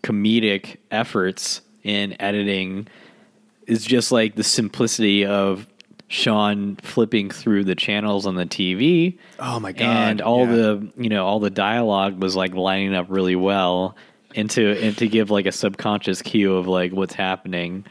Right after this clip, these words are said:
Speaker 2: Mm-hmm.
Speaker 1: in the world and give those setups and payoffs, you know?
Speaker 2: Yeah, that
Speaker 1: And that's, like, a visual thing as opposed to, like, you know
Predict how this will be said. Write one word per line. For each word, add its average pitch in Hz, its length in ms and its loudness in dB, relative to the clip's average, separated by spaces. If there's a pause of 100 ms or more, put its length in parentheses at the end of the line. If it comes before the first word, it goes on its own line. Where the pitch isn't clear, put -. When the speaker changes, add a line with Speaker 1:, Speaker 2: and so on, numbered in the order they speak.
(100)
Speaker 2:
Mm-hmm. 113 280 -2
Speaker 1:
in 101 100 -2
the 98 100 0
world 95 320 2
and 92 120 -4
give 92 160 -2
those 90 320 -2
setups 87 500 -4
and 92 220 -10 (120)
payoffs, 92 520 -6
you 92 100 -4
know? 98 120 -6
Speaker 2:
Yeah, 165 400 0
that 160 240 0
Speaker 1:
And 120 100 0
that's, 127 220 2
like, 127 120 4
a 113 80 4
visual 113 600 4
thing 110 400 0
as 98 140 0
opposed 104 480 0
to, 98 100 2
like, 90 500 0 (640)
you 113 160 -2
know 90 520 0